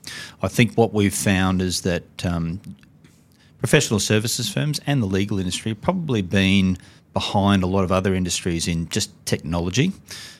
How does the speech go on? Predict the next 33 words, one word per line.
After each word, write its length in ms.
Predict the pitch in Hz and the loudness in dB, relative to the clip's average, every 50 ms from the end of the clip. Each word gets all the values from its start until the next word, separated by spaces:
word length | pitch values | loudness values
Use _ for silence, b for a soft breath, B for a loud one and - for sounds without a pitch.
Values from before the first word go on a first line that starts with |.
| B B _ - | B B _ -4
um, 200 | 87 90 90 87 | -2 -2 -2 -2
and 140 | 78 87 87 | -2 0 0
using 300 | 90 95 95 101 98 92 | 0 2 2 2 0 0
technology 560 | - 104 - 98 95 101 107 120 113 - 95 | 0 -2 -2 0 0 0 0 0 0 0 0
and 80 | 82 | 0
implementing 420 | 85 90 - - 101 98 101 101 98 | 0 -2 0 2 2 2 2 0 0
technology. 540 | - 110 - 95 98 104 117 117 127 156 165 | -2 -4 -2 -2 0 0 0 -2 -2 -4 -4
So 400 | 156 - - 92 90 90 87 87 B B B B B B | -2 0 2 2 2 2 0 -2 B B B B B B
I 60 | 95 98 | -2 -2
think 160 | 123 120 - - | -2 -2 -2 0
we're 120 | 107 101 | 0 0
s-, 260 | 98 - - - - | 2 0 -2 -4 -2
we're 140 | - 110 98 | 0 0 0
slowly 340 | - - - 120 117 107 98 | 2 4 4 4 4 4 4
starting 400 | - - - 98 95 90 87 76 | 2 2 2 2 2 2 0 0
to, 220 | - 90 82 78 - - | -2 -2 -2 -4 -6 -10
to 80 | - | -12
pick 240 | - - - - - | 0 2 2 2 2
up, 180 | 90 82 80 - - - - | 0 -2 -4 -6 -12 -14 -2
pick 180 | - 110 101 - | 0 0 2 2
up 200 | 98 98 - - - - - - | 2 0 0 -2 -6 -8 -6 -6
speed 480 | - - - - - 98 95 95 92 | -6 -6 -4 0 2 2 4 4 2
on 140 | 87 85 87 | 2 0 0
that 180 | 90 104 113 - | 0 -2 -2 -4
particular 380 | - - - 92 - 80 80 | -8 -8 -8 -6 -4 -4 -4
area. 180 | 82 85 92 95 | -2 -2 -2 -4
But 140 | - 92 - | -4 -6 -6
cyber, 540 | - - - 107 104 117 117 110 95 87 B B B B B B B | -4 -2 0 2 2 2 2 0 0 -2 B B B B B B B
cybersecurity 800 | - - 120 110 98 - - - - - 113 110 107 90 85 | 2 2 4 4 2 -2 -6 -6 -4 -2 0 2 2 0 0
is 120 | 80 - - | -2 -2 -2
something 360 | - 110 - - 92 87 85 | -2 -4 -4 -4 -2 -2 -2
that, 280 | 87 80 - - - 95 | -2 -4 -4 -6 -6 -4
um, 280 | 87 82 82 82 80 | -2 -2 -2 -4 -6